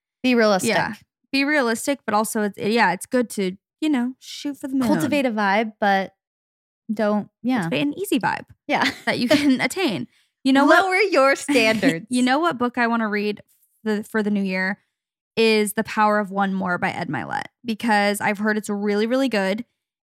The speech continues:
Speaker 2: V-, he motivates me like no one else can,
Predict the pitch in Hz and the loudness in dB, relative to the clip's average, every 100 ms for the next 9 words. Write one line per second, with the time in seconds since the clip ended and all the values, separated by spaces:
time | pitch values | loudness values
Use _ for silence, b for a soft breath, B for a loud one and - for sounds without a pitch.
0 | _ - 208 208 - 233 240 247 262 226 | _ -12 -8 -8 -8 -4 0 2 4 4
1 | 214 208 - 214 208 208 190 190 _ 226 | 2 -2 -2 -2 0 -2 -4 -6 _ -4
2 | 202 196 202 190 - 190 185 196 202 | -2 0 -2 -4 -4 -4 -2 -4 -6